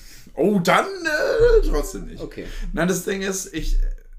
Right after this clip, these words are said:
Speaker 1: ich stell mir so dieses Szenario vor, da kommt so ein Mann, sagt, „Kommen Sie mal mit, sehen Sie diesen Raum da?“ Ich geh diesen Raum, in diesen weißen Raum, ich stell mir den vor, der hat so Neonröhren an der Decke, das ist
Speaker 2: Ja,
Speaker 1: noch
Speaker 2: das
Speaker 1: extra
Speaker 2: ist,
Speaker 1: ungemütlich
Speaker 2: ich
Speaker 1: ist.
Speaker 2: hoffe, dass es keine Neonröhren sind.
Speaker 1: Alles
Speaker 2: Das macht
Speaker 1: ist
Speaker 2: echt einen Unterschied.
Speaker 1: weiß, ja.
Speaker 2: Mhm.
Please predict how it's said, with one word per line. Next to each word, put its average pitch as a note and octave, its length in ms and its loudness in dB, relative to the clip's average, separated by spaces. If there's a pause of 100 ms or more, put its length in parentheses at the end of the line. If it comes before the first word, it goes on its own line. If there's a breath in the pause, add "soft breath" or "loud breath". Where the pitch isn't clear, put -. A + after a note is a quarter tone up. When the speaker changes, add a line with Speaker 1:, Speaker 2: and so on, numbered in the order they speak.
(440)
Speaker 1:
ich D3 120 -2
stell E3+ 160 0
mir F3 120 0
so E3 80 4
dieses C#3+ 280 -4
Szenario C#3 400 -2
vor, G#2+ 500 -4
da B2 360 -4
kommt C3+ 260 -6
so C3 80 -4
ein B2 80 -4
Mann, C#3 180 -2
sagt, C3 200 -4
„Kommen F#2+ 200 -6
Sie G2 60 -6
mal G2+ 160 -6
mit, G#2+ 180 -6
sehen A2+ 320 -10
Sie C#3 60 -8
diesen A2+ 260 -6
Raum A2+ 300 -2
da?“ D#3 180 -4
Ich C3 160 -4
geh C3 80 -2
diesen A#2 260 -4
Raum, A2+ 340 0
in C3 60 -2
diesen G#2+ 240 -8
weißen A#2 360 -4
Raum, A#2 340 -4
ich A#2+ 80 -10
stell E3 120 0
mir F3 80 0
den D#3 120 -4
vor, E3 200 -2
der D3 100 -2
hat C#3 80 -4
so C3+ 80 -4
Neonröhren D#3+ 800 0
an - 100 -8
der D#3+ 80 -6
Decke, E3 280 -4
das C#3 140 -2
ist C#3 60 -6
Speaker 2:
Ja, C3 140 -2
Speaker 1:
noch D3 80 -4
Speaker 2:
das D3 100 -2
Speaker 1:
extra E3+ 160 -4
Speaker 2:
ist, - 60 -6
Speaker 1:
ungemütlich F3 520 0
Speaker 2:
ich D3 120 -6
Speaker 1:
ist. - 40 -4
Speaker 2:
hoffe, F#3+ 140 2
dass F3+ 120 0
es F3 100 -6
keine G3 200 -4
Neonröhren D#3+ 480 0
sind. C3+ 80 -2
Speaker 1:
Alles F#3+ 200 2
Speaker 2:
Das - 0 -
macht D#3+ 160 -2
Speaker 1:
ist D#3+ 60 -4
Speaker 2:
echt C#3 100 -10
einen A#2+ 80 -6
Unterschied. A2+ 240 0
Speaker 1:
weiß, - 460 -8 (100)
ja. B2 400 -4
Speaker 2:
Mhm. D3+ 220 -6